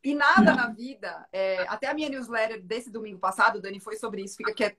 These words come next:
o convite para vocês assinarem a minha newsletter. O link está na minha bio. É, que é uma news que eu falo sobre coisas da vida, né? Eu falo sobre os nossos comportamentos, porque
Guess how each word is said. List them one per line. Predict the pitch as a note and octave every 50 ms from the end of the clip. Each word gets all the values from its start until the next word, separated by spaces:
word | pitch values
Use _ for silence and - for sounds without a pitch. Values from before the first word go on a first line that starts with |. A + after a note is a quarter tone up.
| _ -
o | A3
convite | - - D4+ D4+ A#3 F#3 G3+ B3+ C#4+ C#4 -
para | - C4 A#3+ A#3+ A#3+
vocês | A#3 A#3+ A#3+ - B3+ A#3 A#3 A#3+ A#3+ - -
assinarem | B3+ D#4+ - G#4+ D#4 C#4 C4+ C4+ C4+ C4
a | B3+
minha | A#3+ A#3 A#3 A3+
newsletter. | G#3+ - G3 F#3+ F#3+ G3 G3 A3 B3 C#4 - - _ - - _ _
O | - A3
link | A#3 B3+ B3
está | B3 - A#3
na | A3+ A3+
minha | A3+ G#3+ G#3
bio. | F3+ F3+ G3 G3 G#3+ A#3+ C#4 D4+ _ _ _ _ _ _ - - _
É, | - G3 G3+ G#3+ G#3+ G#3 G3+ G3+ F#3+ - _
que | - B3+
é | C4
uma | C4 C4+ C4+ C4
news | B3+ C4 C4 A#3+ -
que | - -
eu | -
falo | - C#4 C4+ C#4+ D4
sobre | - - C#4+ B3+ -
coisas | - E4 E4+ F4+ B3+
da | F4 D#4+
vida, | B3+ A3 G#3+ G3 F3 - -
né? | - F3+ F#3+ G3+
Eu | G3
falo | F#3+ - G#3+ G3+ G3+ G3+ G3 F#3+ F#3+ F#3+ F#3 F#3 F3+
sobre | - - G#3 G3 G#3 A3
os | A#3
nossos | A#3 A#3+ B3+ -
comportamentos, | - C4+ B3+ C4+ C4 - C#4 C4+ A#3+ A3 A3 -
porque | - - A3 - - A3 G#3 F#3+ F#3